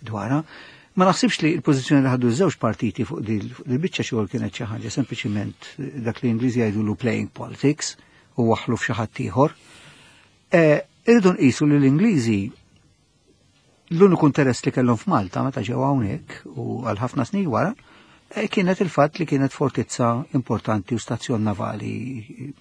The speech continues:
kruċjali għalihom. Allura, huma l-attività tagħhom kollha fil-gżira kienet, kienet immirata biex kemm jista' jkun, eh, il-fortizza tkun b'saħħitha,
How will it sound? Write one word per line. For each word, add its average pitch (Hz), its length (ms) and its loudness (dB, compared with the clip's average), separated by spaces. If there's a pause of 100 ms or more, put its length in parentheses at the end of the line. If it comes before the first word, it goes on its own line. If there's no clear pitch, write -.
(140)
kruċjali 110 560 0
għalihom. 110 320 -2 (800)
Allura, 175 400 8 (200)
huma 156 500 6 (400)
l-attività 147 500 2
tagħhom 147 400 0
kollha 120 300 0
fil-gżira 127 580 0
kienet, 165 260 -2 (180)
kienet 123 600 0
immirata 156 640 2 (480)
biex 160 180 2
kemm 196 160 4
jista' 170 300 2
jkun, 151 400 2 (380)
eh, 123 260 -2 (100)
il-fortizza 135 560 -2
tkun 127 220 -4
b'saħħitha, - 480 -2